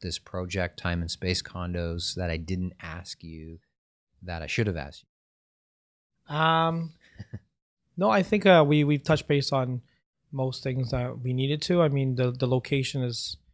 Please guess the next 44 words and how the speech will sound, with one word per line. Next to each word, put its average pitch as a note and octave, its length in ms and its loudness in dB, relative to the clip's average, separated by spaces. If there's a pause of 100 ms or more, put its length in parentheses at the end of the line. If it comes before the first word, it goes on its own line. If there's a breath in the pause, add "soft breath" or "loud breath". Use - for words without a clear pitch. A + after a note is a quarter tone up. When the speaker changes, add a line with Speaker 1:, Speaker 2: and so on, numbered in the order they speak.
(340)
Speaker 2:
you C#3 100 -4
know, B2 160 4
front C3 300 0
in C3 80 2
Sherbourne. C3+ 640 0 (600)
Um, B2 480 -6
I'm C3 120 -4
sure C3+ 300 2
a A#2+ 120 -6
lot C3 220 4
of B2 60 -2
people B2+ 380 -2
know B2 220 2
that's A#2+ 180 0
very B2 160 -2
close A#2+ 280 -10
to B2 60 -12
Saint A#2+ 180 -10
Lawrence A#2+ 240 -10
Market, B2+ 340 -8
which A#2+ 200 -12
is, F#2 220 -12
Speaker 1:
Mm-hmm. - 560 -18
Speaker 2:
uh, A#2+ 340 -4
one C3+ 160 2
of C3 80 0
the B2+ 60 0
historical B2 880 -2 (140)
markets B2 420 -8
in A#2+ 100 -6
Toronto. B2+ 420 -8
It's B2 120 -8
the C#3+ 60 -8
oldest C#3 340 -4
one. A2 240 -12 (180)
Speaker 1:
Mm-hmm. F2+ 480 -16
Speaker 2:
Um, A2+ 380 -16 (120)
we C3 140 -6
actually B2+ 260 -6
call B2 180 -6
it - 100 -12
Old B2 160 0
Toronto. B2 640 -4 (160)
Speaker 1:
Yeah. F#2+ 140 -8